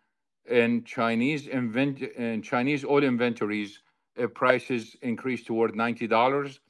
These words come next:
And we should look at this as a bearish sign because they really wanted to prevent prices from going up, and that's by design. With that, Brandon, I, uh, welcome any, uh, questions and comments.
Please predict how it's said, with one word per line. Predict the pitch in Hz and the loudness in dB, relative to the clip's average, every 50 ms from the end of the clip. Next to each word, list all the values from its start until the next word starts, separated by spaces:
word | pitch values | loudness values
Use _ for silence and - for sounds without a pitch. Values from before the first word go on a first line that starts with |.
| _ _ _ _ - _ _ _ _ _ - | _ _ _ _ -20 _ _ _ _ _ 0
And | 127 120 120 120 | 2 2 4 4
we | 131 139 135 | 4 2 2
should | - - - 139 113 107 117 | 2 0 0 -2 -2 0 2
look | 135 147 143 - | 0 2 2 0
at | 117 120 113 113 | -2 -2 0 0
this | 123 120 117 - - | 0 0 0 -2 -2
as | - 123 110 104 | -2 0 2 2
a | 110 | 2
bearish | 95 104 135 160 160 143 - - - | 4 6 6 6 6 4 2 0 2
sign | 131 123 120 113 113 113 110 110 - _ _ _ _ _ _ _ _ | 4 4 6 6 4 2 0 -2 -6 _ _ _ _ _ _ _ _
because | - 113 - - 127 120 113 | -10 -2 4 6 6 6 6
they | 120 120 120 | 6 4 6
really | 123 139 147 139 | 6 6 4 4
wanted | 127 120 127 131 117 - 131 113 - | 4 4 4 2 2 0 -2 -4 -4
to | 117 | -4
prevent | 101 107 113 101 117 117 113 110 - | -2 -2 0 2 2 2 2 0 -2
prices | - 117 110 107 - 107 - | 0 0 0 0 -2 -8 -8
from | - 107 104 98 | -6 -4 0 2
going | 110 110 107 104 104 | 2 2 2 0 2
up, | 117 143 151 147 - _ _ _ _ _ _ _ _ _ _ | 4 4 4 2 0 _ _ _ _ _ _ _ _ _ _
and | - 117 110 101 | -2 0 4 4
that's | 117 120 120 - - | 6 4 4 2 0
by | - 113 110 104 98 | 0 2 4 4 2
design. | 92 95 85 90 78 - - _ _ _ _ _ _ _ _ _ _ _ _ _ _ _ _ _ - | 0 -4 -6 -6 -6 -8 -10 _ _ _ _ _ _ _ _ _ _ _ _ _ _ _ _ _ -10
With | - 123 117 139 151 143 135 | 2 6 6 6 8 8 6
that, | 151 151 156 175 190 - - 127 | 6 8 8 6 4 0 0 4
Brandon, | 127 131 135 135 135 127 143 147 151 160 156 - | 6 6 8 6 6 4 4 2 2 0 0 2
I, | 127 123 117 117 113 110 113 113 110 107 110 | 4 6 6 6 6 4 4 2 2 0 -2
uh, | - 113 110 107 107 | -2 -2 -2 0 0
welcome | 104 113 123 117 - - 123 117 120 117 117 | 0 0 -2 -2 -2 -2 -2 -2 -2 -2 -2
any, | 113 110 110 110 107 107 107 113 - - - | -2 -2 0 0 -2 -2 -4 -4 -6 -8 -10
uh, | 107 98 | -12 -12
questions | - - 117 110 110 - - 110 104 101 98 - - - - | -6 -4 -4 -4 -2 -4 -6 -8 -8 -8 -10 -16 -20 -18 -14
and | 117 107 95 - | -12 -12 -10 -6
comments. | 107 98 92 90 82 - - - - | -6 -6 -6 -6 -10 -14 -18 -20 -20